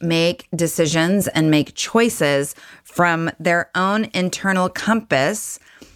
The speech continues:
instead of just doing what they're told or not doing what they're told because they're in reaction to mom or dad who's laying down the law or telling them, you know, what they should or shouldn't be doing.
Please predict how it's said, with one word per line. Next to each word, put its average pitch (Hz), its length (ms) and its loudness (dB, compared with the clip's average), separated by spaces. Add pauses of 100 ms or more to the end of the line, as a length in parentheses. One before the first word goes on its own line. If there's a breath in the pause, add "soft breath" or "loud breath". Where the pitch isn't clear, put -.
(160 loud breath)
instead 202 760 0 (100)
of 165 640 -2 (680 soft breath)
just 180 240 -2
doing 170 240 2
what 156 160 0
they're 151 120 2
told - 540 -2 (140)
or 190 500 2
not 175 480 -2
doing 160 320 -4
what 139 160 -2
they're 139 160 0
told 139 420 -2
because 151 440 -2
they're 139 260 0
in 160 180 -2
reaction 147 960 0
to - 140 0
mom 143 260 2
or 143 100 0
dad 139 520 -2 (240 soft breath)
who's 139 240 -2
laying 143 280 2
down 131 220 0
the 127 100 0
law 123 440 0
or 131 80 -4
telling 123 400 -2
them, 107 280 0 (440)
you 135 120 2
know, 87 140 2
what 131 200 2
they 131 100 -2
should 120 240 0
or 113 60 2
shouldn't 95 280 2
be 95 100 2
doing. - 320 0